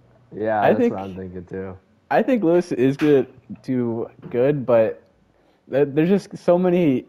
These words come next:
Speaker 2: drivers that are getting better and better, and with the new cars, I think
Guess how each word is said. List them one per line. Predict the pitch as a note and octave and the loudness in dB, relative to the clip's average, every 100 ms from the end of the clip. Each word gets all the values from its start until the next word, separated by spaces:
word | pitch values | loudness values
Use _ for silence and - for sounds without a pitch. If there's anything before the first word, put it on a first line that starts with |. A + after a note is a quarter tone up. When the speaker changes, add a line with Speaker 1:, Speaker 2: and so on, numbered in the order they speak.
| - - _ - | -14 -20 _ -2
Speaker 2:
drivers | A#2+ C3 D3 C3+ | 2 4 4 2
that | A#2+ | 0
are | |
getting | A2+ A2+ | 0 -4
better | G#2+ A#2+ | -2 -2
and | B2+ A2 | -2 0
better, | A2+ B2+ B2+ - _ _ _ _ _ _ | 2 2 -2 -8 _ _ _ _ _ _
and | A#2+ A2+ G#2 G#2 | -8 -6 -6 -6
with | B2+ B2 | -6 -4
the | |
new | A#2 B2+ | -2 -4
cars, | - A2 B2 B2 | 2 4 4 2
I | A#2+ | 0
think | A2 A2 - - | -4 -6 -8 -20